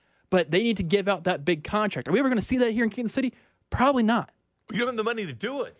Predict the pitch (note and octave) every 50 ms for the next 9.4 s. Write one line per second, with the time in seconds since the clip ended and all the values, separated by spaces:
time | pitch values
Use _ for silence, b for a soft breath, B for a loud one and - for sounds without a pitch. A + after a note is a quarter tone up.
0 | _ _ - D#3 G#3+ A3+ - - - - B2+ - - A#3 - D3 - - _ -
1 | B3 C#4+ B3 - B3+ A#3+ B3 D4+ C#4+ - G#3+ G3+ A#3 A3 F3+ G#3+ A3 A3+ - G#3
2 | E3 F3+ G3 B3 G3+ F#3+ F3 - - G#3 C4 D#4+ C4+ F#3+ F3 E3+ D#3 b b b
3 | b b F#3 F#3 - G3+ F3+ - - C#4 A3+ G#3+ G3 E3+ C#3 D3+ B2 C3 E3+ G3+
4 | F#3+ F3+ - - _ - C#3 C3+ - F#3 - - F#3+ F3+ D3 C#3 D3 D#3+ D#3+ D3
5 | C3 C3 C#3+ D#3+ F3 E3 D#3 C#3+ C3+ D3 D3 C#3 B2+ - - - _ _ _ _
6 | _ _ _ _ - - F3 E3 - - - D3 C#3+ D#3 D3+ C3 C3 - D#3 D#3
7 | D3+ D3 D3+ D#3 D#3 C#3 - - A2+ C3 B2 C3+ D3+ D#3+ - - - - F3 E3+
8 | E3 D#3+ D#3 D3 C3 D#3+ D#3 D3 - E3 C#3 - C#3 C#3 C3 - D3+ D3 D3 C#3
9 | - - - G3+ G#3+ F3 D3+ D#3